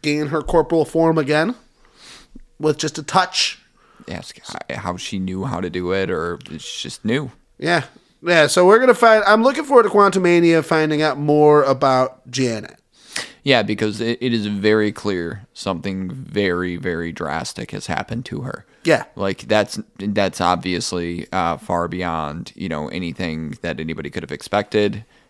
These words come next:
Speaker 2: and outside of being trapped in a quantum world, um, tiny world with large, you know, water bears rolling all over the place, which is, just seems fantastic, except for apparently they eat things.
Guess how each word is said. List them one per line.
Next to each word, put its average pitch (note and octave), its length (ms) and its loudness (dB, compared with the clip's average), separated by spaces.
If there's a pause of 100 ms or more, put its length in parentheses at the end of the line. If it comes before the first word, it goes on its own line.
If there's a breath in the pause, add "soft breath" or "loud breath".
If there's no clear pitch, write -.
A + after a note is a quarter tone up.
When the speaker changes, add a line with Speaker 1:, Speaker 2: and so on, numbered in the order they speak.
(120)
Speaker 2:
and F#2 320 -6
outside D2 420 -6
of D#2 140 -10
being D2+ 340 -10 (280)
trapped F2 320 -4
in D#2+ 80 -10
a - 60 -12
quantum F2 460 -4
world, F2 400 -6 (460 loud breath)
um, - 420 -8
tiny F2+ 280 -6
world F2 340 -2
with F2 360 -8
large, E2 640 -8
you F#2+ 100 -6
know, D#2+ 80 -8
water D#2+ 300 -8
bears E2+ 380 -10
rolling F2 260 -8
all D#2+ 180 -8
over E2 160 -10
the - 80 -12
place, E2 380 -14
which - 180 -16
is, E3 120 -8
just C#3+ 280 -8
seems D#2 280 -10
fantastic, D#2+ 680 -10
except - 300 -14
for E2 120 -8
apparently C#2 380 -10
they F2+ 200 -12
eat - 240 -12
things. E2+ 380 -8